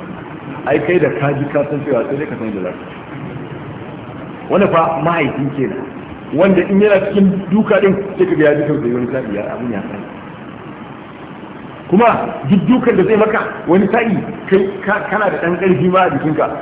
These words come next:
ka saba jurewa musamman wanda ya kai jami'a kan. Yana da ƙarfi a jikinka. Yawanci yasa baban yana taɗa wa mutum, yana ɗan nesa da shi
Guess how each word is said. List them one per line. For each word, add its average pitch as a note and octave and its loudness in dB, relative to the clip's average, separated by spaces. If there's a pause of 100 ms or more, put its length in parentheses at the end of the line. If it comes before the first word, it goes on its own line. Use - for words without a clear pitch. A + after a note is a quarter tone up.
(100)
ka E3+ 2
saba F3 4
jurewa D3+ 4 (100)
musamman D3+ 0 (180)
wanda C#3+ 0
ya B2+ 0
kai C#3 -2
jami'a C#3+ 2
kan. A#2 -4 (1400)
Yana D3 0
da C#3+ 4
ƙarfi D3 2
a C#3 2
jikinka. B2+ -6 (1400)
Yawanci C3+ 2
yasa D3+ 4
baban D#3 4
yana F3 6 (160)
taɗa F3+ 0
wa D#3 4 (100)
mutum, F#3 2 (300)
yana F3 4
ɗan D#3+ 0
nesa E3 2
da C3 -2
shi C3+ -4